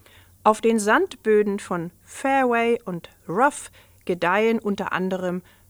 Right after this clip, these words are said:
scharfer Mauerpfeffer, Sandnelke und Sandthymian. An Wochenenden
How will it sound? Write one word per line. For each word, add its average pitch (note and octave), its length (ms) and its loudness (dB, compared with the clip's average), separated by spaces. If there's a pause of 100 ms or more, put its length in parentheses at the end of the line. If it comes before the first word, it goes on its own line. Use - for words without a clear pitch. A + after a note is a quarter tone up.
scharfer F3 600 -2
Mauerpfeffer, A#3+ 920 0 (720)
Sandnelke G#3 1000 -2 (500)
und E4 260 -6
Sandthymian. E3+ 1080 -2 (2500)
An E3 260 -4
Wochenenden A#3 800 0